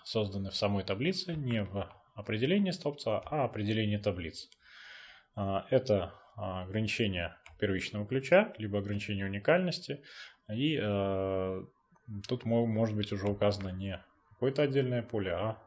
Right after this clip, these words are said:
собственно, набор полей. А если мы хотим ограничение уникальности для, а,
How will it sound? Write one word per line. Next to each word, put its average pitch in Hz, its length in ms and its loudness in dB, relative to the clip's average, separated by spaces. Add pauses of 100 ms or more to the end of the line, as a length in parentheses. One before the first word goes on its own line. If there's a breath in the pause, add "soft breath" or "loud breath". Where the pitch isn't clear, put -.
(220)
собственно, 101 400 -8
набор 90 340 -2
полей. 127 320 0 (440 loud breath)
А 117 80 -2
если 120 220 -4
мы 98 60 -6
хотим 101 380 -4 (440 loud breath)
ограничение 98 540 -2
уникальности 92 540 -4
для, 90 340 -2 (200 loud breath)
а, 85 880 -4